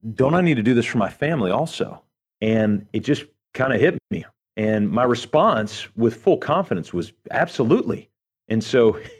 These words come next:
<laughs> his question back to me was, "Well, have you done this with your family?" <laughs> Like, no. I mean, I don't know. I haven't even, it didn't even cross my mind. I don't know why. And so about a year and a half ago, we put together, uh,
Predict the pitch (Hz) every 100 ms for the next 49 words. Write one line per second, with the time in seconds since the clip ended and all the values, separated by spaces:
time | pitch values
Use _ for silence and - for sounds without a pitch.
0 | _ - - _ - _ - 170 170 165
1 | 160 139 117 170 - 123 117 104 - _
2 | _ _ _ _ 82 76 71 113 123 151
3 | 147 143 - 110 190 - 95 78 - _
4 | _ 147 - - - 160 - 156 - 143
5 | - _ - 175 269 95 73 - _ _
6 | _ 123 143 127 113 127 113 117 131 139
7 | 107 - 107 139 214 101 90 135 139 143
8 | 117 90 - - 101 110 165 165 127 -
9 | 147 147 127 104 107 180 95 98 - 104
10 | 98 160 104 87 - 123 104 _ _ _
11 | _ _ _ _ 113 151 170 139 143 123
12 | 151 170 127 113 101 101 151 139 - 85
13 | 117 117 101 95 _ _ _ 90 92